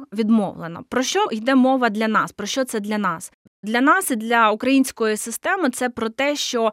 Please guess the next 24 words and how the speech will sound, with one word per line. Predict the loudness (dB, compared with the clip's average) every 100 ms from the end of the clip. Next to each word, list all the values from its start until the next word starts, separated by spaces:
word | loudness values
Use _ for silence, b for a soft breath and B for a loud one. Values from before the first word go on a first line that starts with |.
| -2
треба | 0 2 2
вживати | 0 -2 4 4 4 0 -2 -2
заходів, | -2 2 2 2 -4 -4
можливо, | -4 -4 -2 0 0 0
за | 0 0
прикладом, | 0 -2 0 -2 -2 -2 -2 -4
е, | -6
в | -8
справі | 0 2 2 0
М | -6 -6
H | -6 -6 -6
seventeen, | -4 -4 -4 -4
повідомляти, | -4 -4 -2 -2 2 0 0 -2 -4 -6
знаходити | -6 0 2 2 0 -2
якісь | -2 -2 -4
канали, | -4 -2 2 2 2 0
якісь | -2 -6 -8
такі | -8 -10
креативні | -8 0 2 2 0 0 0 -4
способи, | -4 -4 -2 -2 -4
які | -4 -6 -4
б | -2 0 -2
потім | -2 -2 0 -2
би | 0 -2